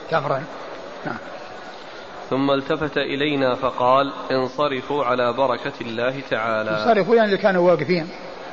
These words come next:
Speaker 1: كانوا واقفين لما قاموا، وكانوا واقفين وكانوا يرونه ويرون الأعرابي الذي حصل، فقال: "انصرفوا على بركة الله". نعم.
Speaker 2: قال: "حدثنا هارون بن عبد الله".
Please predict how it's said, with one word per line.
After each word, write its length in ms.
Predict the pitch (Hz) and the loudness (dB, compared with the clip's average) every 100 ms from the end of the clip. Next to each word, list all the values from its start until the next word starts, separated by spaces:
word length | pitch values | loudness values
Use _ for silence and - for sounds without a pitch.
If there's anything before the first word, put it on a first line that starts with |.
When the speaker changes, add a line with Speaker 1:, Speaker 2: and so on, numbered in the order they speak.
| - - | -12 -2
Speaker 1:
كانوا 280 | 180 165 160 | 0 2 2
واقفين 360 | 147 185 175 | 2 0 0
لما 220 | 147 156 | -2 -2
قاموا، 300 | 160 165 147 | 0 2 2
وكانوا 300 | 165 170 160 | 0 0 0
واقفين 300 | 143 143 165 | 0 0 0
وكانوا 300 | 143 165 151 | 0 0 0
يرونه 520 | 147 165 156 135 143 180 - - - - - | 2 2 2 0 -4 -6 -10 -12 -14 -12 -2
ويرون 420 | 160 156 160 175 | 0 2 4 4
الأعرابي 460 | 156 147 165 156 147 | 4 2 4 4 2
الذي 240 | 143 139 | 0 -2
حصل، 360 | - 170 165 220 277 - - - - | -2 -4 -2 -4 -6 -12 -14 -10 -4
فقال: 200 | - 175 | 0 2
"انصرفوا 480 | 151 196 165 170 202 - - - - | 2 0 0 2 0 -4 -12 -10 -2
على 280 | 165 156 147 | 0 2 2
بركة 300 | 143 143 139 | 2 -2 -6
الله". 260 | 131 127 127 - 165 | -6 -4 -6 -6 -6
نعم. 140 | 123 - - - - - - - - - - - - - - - - - - | -6 -8 -12 -12 -12 -12 -12 -12 -14 -14 -14 -14 -14 -14 -14 -14 -14 -14 -4
Speaker 2:
قال: 180 | 135 135 | 2 2
"حدثنا 680 | 131 127 143 143 143 135 131 | 2 0 0 2 4 4 4
هارون 360 | 131 135 143 131 | 4 4 2 0
بن 80 | 127 | 0
عبد 240 | 123 123 | 0 -2
الله". 340 | 120 120 127 | -2 0 0